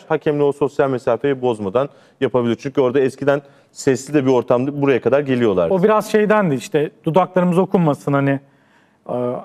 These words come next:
Speaker 2: yani işte magazinsel bir şey çıkmasın şimdi. Ee, hakem, işte Cüneyt Çakır işte Fatih Terim'le konuşuyor. Şimdi ne deseler, e, hani haber değeri taşıyor.
Speaker 1: Evet.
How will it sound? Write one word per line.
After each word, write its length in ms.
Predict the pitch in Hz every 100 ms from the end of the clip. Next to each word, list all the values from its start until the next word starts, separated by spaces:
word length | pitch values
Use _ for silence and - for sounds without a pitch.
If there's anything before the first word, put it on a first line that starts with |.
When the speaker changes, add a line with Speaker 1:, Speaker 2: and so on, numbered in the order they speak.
| - 135
Speaker 2:
yani 100 | 131
işte 140 | -
magazinsel 520 | 165 170 175 170 180
bir 60 | 170
şey 140 | 175
çıkmasın 420 | 160 - 151 139 -
şimdi. 420 | 139 139 131 135 _ _ 139
Ee, 40 |
hakem, 560 | 135 135 156 160 165 156
işte 160 | - 143
Cüneyt 300 | 185 190 -
Çakır 340 | 170 - 208 208 - - -
işte 380 | 147 - 180 175
Fatih 340 | - 185 175
Terim'le 300 | 196 190 190
konuşuyor. 480 | 165 151 131 135 120 - _ _ _ _ _ _ _
Şimdi 160 | 143 151
ne 140 | 196
deseler, 440 | 170 165 170 190 196 196
e, 360 | 156 143 143 143
hani 160 | 156 156
haber 380 | 175 170 185
değeri 200 | 175 185
taşıyor. 540 | 185 165 - 139 151 208
Speaker 1:
Evet. 240 | 101 92